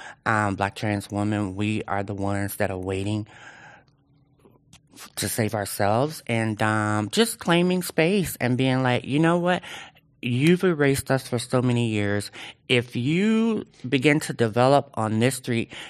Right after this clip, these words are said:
you're gonna take all this stuff away from us." And like, we will not, our, our, we will be erased in the city and county of San Francisco. You know, all these various groups have their, um,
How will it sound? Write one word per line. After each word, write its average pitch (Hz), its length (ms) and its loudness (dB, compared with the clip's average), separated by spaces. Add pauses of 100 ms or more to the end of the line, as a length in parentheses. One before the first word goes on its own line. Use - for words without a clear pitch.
you're 131 180 4
gonna 170 220 6
take 127 320 4 (320)
all 185 300 10
this 170 240 2
stuff 120 640 2 (580)
away 131 300 6
from 120 320 2
us." 101 420 0
And 123 500 4 (720)
like, 147 300 4
we 139 260 6
will 170 200 8
not, 143 360 6 (240)
our, 143 280 6
our, 131 220 6
we 151 160 6
will 180 160 6
be 147 280 4
erased 135 500 4
in 120 140 4
the 120 80 6
city 120 320 2
and 113 160 4
county 120 280 4
of 107 80 0
San 117 220 0
Francisco. 113 640 0
You 117 140 2
know, 131 120 8
all 135 220 6
these 185 240 2
various 151 440 2
groups 143 380 4
have 123 280 2
their, 117 380 6
um, 113 500 6